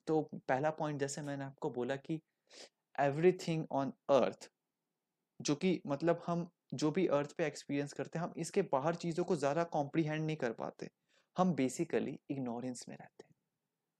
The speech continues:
We don't, we, we are not actually aware about how vast things are, how vast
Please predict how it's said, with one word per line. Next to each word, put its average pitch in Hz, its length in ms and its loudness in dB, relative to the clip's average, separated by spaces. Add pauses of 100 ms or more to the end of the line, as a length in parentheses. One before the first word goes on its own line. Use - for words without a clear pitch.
(600)
We 175 200 -2 (200)
don't, 151 420 -2 (560)
we, 147 200 0
we 170 280 4
are 143 140 0
not 147 180 -2 (400)
actually 175 400 -4 (140)
aware 147 560 -2
about 120 300 -2 (240)
how 131 100 4 (340)
vast 143 460 0 (200)
things 123 300 -6 (100)
are, - 140 -4 (1040)
how 147 260 2
vast 147 400 -8